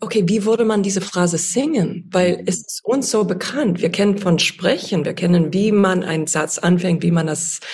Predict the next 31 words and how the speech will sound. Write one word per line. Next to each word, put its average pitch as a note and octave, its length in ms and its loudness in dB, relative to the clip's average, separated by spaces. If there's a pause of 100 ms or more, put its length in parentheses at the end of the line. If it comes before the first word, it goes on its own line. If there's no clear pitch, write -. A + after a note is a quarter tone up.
(240)
zu - 220 0
Ende G3+ 300 2
bringt, E3+ 400 0
weil D#3+ 140 -4
man D3+ 140 -6
geht D#3 160 -8
ein D#3 140 -8
bisschen E3+ 220 -6
nach - 180 -10
oben, F#3+ 360 2
man D#3+ 160 -2
geht D#3 180 -6
ein D3 100 -8
bisschen C#3 240 -8
nach - 200 -8
unten. F3 600 2 (400)
Und E3+ 300 2
wir F#3 80 4
sind - 400 -4 (180)
Virtuosen, A3 1000 -2
jeder F#3+ 640 0
von D#3+ 460 -4 (360)
<laughs> - 360 -8
Gesprach-, A#3+ 720 -4
äh, B2 240 -4
Ges-, A#2+ 400 -6
von D#3+ 100 -4
Sprechen, G#3 400 -4
von D3+ 180 -8
Kommunikation, F3 800 -2 (420)
von, E3 320 2